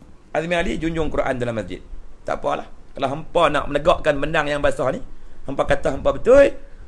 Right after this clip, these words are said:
kan? Hampa pergi junjung Quran dalam masjid. Kalau betul-betul hampa ni jujur, hampa ni betul-betul. Kalau hampa bohong, hampa terimalah daripada Allah Ta'ala. Kan? Jangan duk main-main rakyat. Kita rakyat tak tahan dah.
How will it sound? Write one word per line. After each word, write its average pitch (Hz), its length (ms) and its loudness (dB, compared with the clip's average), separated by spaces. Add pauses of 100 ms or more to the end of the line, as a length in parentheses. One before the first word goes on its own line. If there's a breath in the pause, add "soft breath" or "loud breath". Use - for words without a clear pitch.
(140)
kan? 214 200 0
Hampa 143 280 -2
pergi 135 160 -4
junjung 135 160 0
Quran 131 320 0
dalam 113 160 -2
masjid. 107 240 -2 (240 soft breath)
Kalau 131 160 0
betul-betul 143 560 2
hampa 139 320 0
ni 220 160 -2 (160)
jujur, 151 400 2 (320 soft breath)
hampa - 240 0
ni 180 80 0
betul-betul. 151 640 0 (420)
Kalau 127 180 2
hampa 160 160 0
bohong, 226 360 8 (200)
hampa 147 460 2
terimalah 160 500 2 (400)
daripada 117 240 -2
Allah 117 160 -2
Ta'ala. 104 240 -2 (720)
Kan? 139 320 -6
Jangan 156 320 0
duk 139 100 0
main-main 147 380 2
rakyat. 131 420 0
Kita 156 300 2
rakyat 151 320 2
tak 143 160 -4
tahan 147 320 2
dah. 120 100 -4